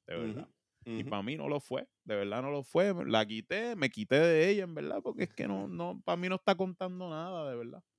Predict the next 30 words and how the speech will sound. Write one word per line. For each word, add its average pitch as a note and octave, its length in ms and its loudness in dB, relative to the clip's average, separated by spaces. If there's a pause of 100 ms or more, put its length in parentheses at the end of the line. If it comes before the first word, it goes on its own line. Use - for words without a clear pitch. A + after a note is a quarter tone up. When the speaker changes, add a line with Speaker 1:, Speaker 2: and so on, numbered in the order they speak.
(140)
Speaker 2:
¿Y A#2+ 100 -4
cuál A#2+ 180 0
fue C#3+ 140 -4
la C#3+ 60 0
otra D3 160 -2
que D3 100 -2
viste? B2 440 -8 (1400)
Speaker 1:
Yo A2+ 140 8
vi B2 120 12
anoche B2 420 8
No G#2+ 400 4
One A2+ 440 2
Will G2 300 2
Save F2 500 -6
You, C#2+ 160 -14
papá. - 520 -18 (200)
Ya. F2 480 -2 (100)
Speaker 2:
Y G#2 120 -8
esa, - 160 -6 (200)
Speaker 1:
<laughs> - 520 -2
Speaker 2:
esa, A2+ 280 -2
esa A2+ 280 2
sí B2 140 0
la A#2+ 120 6
dejaste A2+ 300 2
completa. A2 720 2 (400)
Speaker 1:
Qué G2 140 -4 (160)
peliculón, G2 1120 -2 (120)
cabrón. - 280 -14 (160)
Speaker 2:
<laughs> - 1800 4